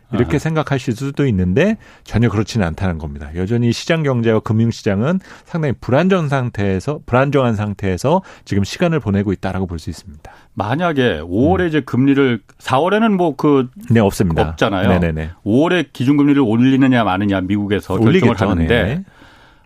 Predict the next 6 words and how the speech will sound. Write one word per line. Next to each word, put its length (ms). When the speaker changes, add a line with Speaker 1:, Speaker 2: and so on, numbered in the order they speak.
Speaker 2:
만약에 320
그때 400
인플레 500
물가 360
상승률이 640
Speaker 1:
음. 260